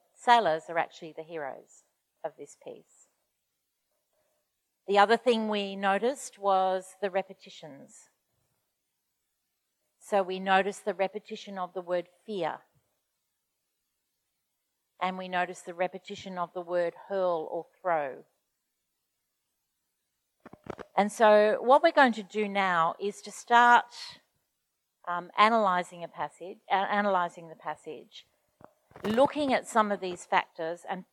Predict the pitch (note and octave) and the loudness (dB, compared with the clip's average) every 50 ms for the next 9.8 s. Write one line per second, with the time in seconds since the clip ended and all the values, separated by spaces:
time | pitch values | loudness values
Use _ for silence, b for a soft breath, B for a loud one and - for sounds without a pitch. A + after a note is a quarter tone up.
0 | _ - - A#3+ B3+ B3 B3 A3+ G#3+ G3+ F3+ - - _ _ - G#3 F3 _ F#3 | _ -12 -6 -6 -4 -4 -4 -4 -4 -4 -4 -6 -8 _ _ -16 -16 -12 _ -6
1 | F3+ F3 D#3+ C#3+ B2+ F#2 - A#3+ - _ _ _ _ _ _ _ _ - G3 F#3+ | -6 -4 -4 -6 -6 -8 -8 -12 -16 _ _ _ _ _ _ _ _ -12 -10 -8
2 | F#3+ F#3 F3+ F3 F3+ F#3 F3+ F3+ F3+ F#3 F3+ F3 F3+ D#3 - E3+ E3 D#3 - - | -8 -10 -8 -4 0 0 0 0 0 -4 -4 -4 -4 -4 -4 -4 -6 -8 -10 -10
3 | - - - E3+ D3 C#3 - - - - _ _ _ _ _ _ _ _ - G#3+ | -14 -14 -10 -10 -10 -10 -12 -18 -20 -20 _ _ _ _ _ _ _ _ 2 4
4 | G#3 G3+ G3+ G3+ A3+ C4+ D4 D#4+ D#4+ D#4 C#4 A#3+ F#3+ G#3+ A3 G#3+ G3+ G3+ G3 F#3+ | 6 6 6 6 4 4 4 4 2 0 0 0 0 0 0 0 0 -2 -4 -4
5 | - - - - - G3 F3+ - - G3 G3 F3+ D#3+ D3 C#3+ D#3+ G3 A#3+ D#4 E4 | -6 -12 -14 -6 -4 -4 -4 -2 -2 0 0 0 0 -2 -4 -6 -8 -12 -12 -12
6 | - _ _ _ _ _ _ _ _ _ _ _ _ _ _ _ _ _ _ - | -16 _ _ _ _ _ _ _ _ _ _ _ _ _ _ _ _ _ _ -10
7 | - G#3 F#3+ G3+ G#3 G#3+ A3 A3 G#3 - - A#3+ A3 G#3 G3 - G#3 F3+ - G3 | -8 -4 0 2 2 2 0 -2 -6 -4 -2 0 0 0 -2 -6 -6 -2 0 2
8 | F#3 F#3 F3+ E3+ - - - E3+ - - - F#3+ F3 E3 E3 - - - C#3 F#3+ | 4 6 6 6 4 2 -4 -12 -12 -10 -6 -4 -4 -4 -4 -6 -10 -12 -12 -10
9 | F3+ - - - - F3 F3 F3 F3 F#3+ F#3+ - - - - | -12 -12 -12 -8 -8 -8 -8 -8 -12 -18 -20 -20 -20 -20 -20